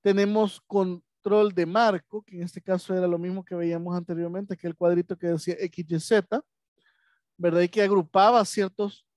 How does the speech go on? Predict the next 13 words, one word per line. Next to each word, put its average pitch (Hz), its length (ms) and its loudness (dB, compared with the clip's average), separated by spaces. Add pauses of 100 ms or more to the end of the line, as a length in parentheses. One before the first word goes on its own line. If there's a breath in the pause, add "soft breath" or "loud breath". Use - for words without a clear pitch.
(120)
componentes. 165 880 -4 (760)
Más 220 280 2
controles, 240 880 4
ahí 190 300 2
se 240 160 2
muestran 214 600 -2
otra 208 500 -2
gama 190 480 0 (140)
de 196 100 -2
la 185 120 0
cual 185 200 -6
nosotros 196 420 -12
podemos, 185 600 0